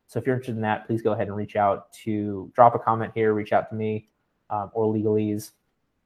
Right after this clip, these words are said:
But that being said, Matt, you've ta-, you have shared so much with us here, but I want a little bit more. So for somebody who's been listening for the last, I don't know, forty minutes or so, if they remember nothing that you said except what you're about to talk here,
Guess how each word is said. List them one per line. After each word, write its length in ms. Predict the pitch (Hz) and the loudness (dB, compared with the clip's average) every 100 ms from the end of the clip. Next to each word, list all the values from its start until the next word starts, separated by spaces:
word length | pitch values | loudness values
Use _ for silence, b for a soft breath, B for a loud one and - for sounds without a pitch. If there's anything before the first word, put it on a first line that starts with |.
| _ | _
But 120 | 117 | 4
that 200 | 120 120 | 6 6
being 180 | 131 113 | 6 0
said, 280 | 113 123 107 | 4 4 4
Matt, 300 | 110 98 117 | 0 -2 0
you've 240 | 120 117 117 _ | 0 0 -2 _
ta-, 280 | - 131 120 | 0 2 2
you 160 | 135 156 | 2 6
have 180 | 135 | 4
shared 460 | - 131 120 117 - | 4 4 6 6 2
so 180 | - 139 | 0 2
much 200 | 135 127 | 2 2
with 100 | 117 | 0
us 160 | 107 | 0
here, 240 | - 101 101 | -2 -4 -2
but 180 | 107 110 | 2 2
I 40 | |
want 200 | 107 113 | 2 0
a 40 | |
little 160 | 110 110 | 0 -2
bit 140 | 107 | -2
more. 320 | 107 104 104 - _ _ _ | -4 -6 -8 -12 _ _ _
So 180 | - 123 | 0 0
for 120 | 127 | 0
somebody 260 | 127 165 180 | 2 4 4
who's 60 | |
been 80 | 175 | 4
listening 320 | 160 160 156 | 2 2 -2
for 100 | 147 | 0
the 80 | 143 | 4
last, 320 | 127 127 123 - | 6 6 6 0
I 60 | |
don't 120 | 143 | 0
know, 100 | 107 | 0
forty 280 | - 135 135 | -2 0 0
minutes 280 | 123 110 - | 0 -2 -4
or 80 | 104 | -8
so, 320 | - 98 110 _ _ - | -8 -8 -10 _ _ -10
if 160 | 143 | 2
they 140 | 156 170 | 6 6
remember 500 | 202 196 185 160 123 | 6 2 2 2 2
nothing 520 | 131 160 165 196 190 | 4 4 4 2 2
that 160 | 165 147 | 2 0
you 120 | 147 | -2
said 420 | - 113 101 117 _ _ - | 2 0 0 -8 _ _ -6
except 280 | 127 - 127 | -2 2 2
what 100 | 127 | 4
you're 120 | 135 | 4
about 240 | 139 131 135 | 6 4 2
to 80 | |
talk 400 | 117 120 117 - _ | 2 2 2 -2 _
here, 340 | 120 104 110 | -4 -4 -6